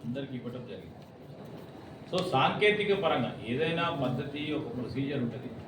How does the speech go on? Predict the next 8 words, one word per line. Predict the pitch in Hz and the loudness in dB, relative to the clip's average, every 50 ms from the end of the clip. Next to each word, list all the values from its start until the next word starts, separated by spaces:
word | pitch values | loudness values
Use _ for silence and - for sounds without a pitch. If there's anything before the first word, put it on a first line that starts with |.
| - - - - - - - 120 - | -12 -14 -14 -14 -14 -12 -10 -4 0
సాంకేతిక | 117 120 143 165 170 - - - - - - 170 180 185 190 - - - 190 185 180 180 | 2 4 4 4 2 0 -4 -6 -8 -4 -2 0 0 0 0 -2 -2 0 2 2 2 4
పరంగా | 170 165 165 165 - - 160 170 175 175 165 151 | 4 4 4 2 2 0 2 4 6 6 6 6
వారు | 151 147 139 - | 4 4 4 2
సమాచారాన్ని | 117 120 127 139 143 147 143 151 151 147 147 147 147 147 143 143 - - - - - - - - - 165 165 165 - - - - - 156 - - - - - - - - - | 2 2 2 4 4 4 4 4 4 4 2 2 0 -2 -4 -4 -6 -6 -8 -10 -10 -12 -10 -8 -8 -8 -8 -8 -10 -12 -12 -12 -10 -10 -10 -10 -10 -10 -10 -8 -10 -6 0
డిపార్ట్‌మెంట్‌కు | - 123 - 165 170 180 180 180 175 175 170 165 - 151 151 151 151 139 135 - - - - - - - - - | 0 4 8 10 10 12 10 10 8 6 6 4 2 0 -4 -2 -2 -2 -2 -2 -6 -8 -12 -14 -14 -14 -8 -4
అందలేకుంటే | 117 131 147 160 160 160 160 156 - - 143 139 202 | -2 2 4 6 8 8 8 8 8 4 2 2 6
వారికి | 214 208 190 180 185 | 8 8 8 8 8
రాలేదు. | 180 175 170 170 165 160 - | 8 8 8 8 6 4 2